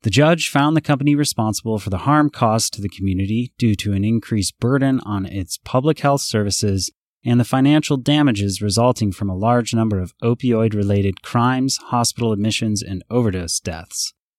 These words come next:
The company is ordered to pay damages to the community who plans to use the funds to establish a free clinic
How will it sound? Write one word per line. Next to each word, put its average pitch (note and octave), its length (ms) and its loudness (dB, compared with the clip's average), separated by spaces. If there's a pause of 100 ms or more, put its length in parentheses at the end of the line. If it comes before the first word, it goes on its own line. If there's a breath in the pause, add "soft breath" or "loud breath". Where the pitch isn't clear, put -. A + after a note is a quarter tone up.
(300)
The A#2 80 0
company E3 340 2
is D3+ 120 2
ordered C3 260 2
to - 60 -14
pay C#3 200 0
damages G2+ 560 0
to - 100 -10
the G#2+ 80 -8
community G2+ 600 0
who G2 100 -2
plans A2+ 440 -2
to F#2 100 -6
use E3 320 2
the G#2+ 100 2
funds F#2+ 400 -4
to G2 160 -4
establish F#2+ 640 -4
a F#2 100 -8
free D#3 400 0
clinic A2 600 -2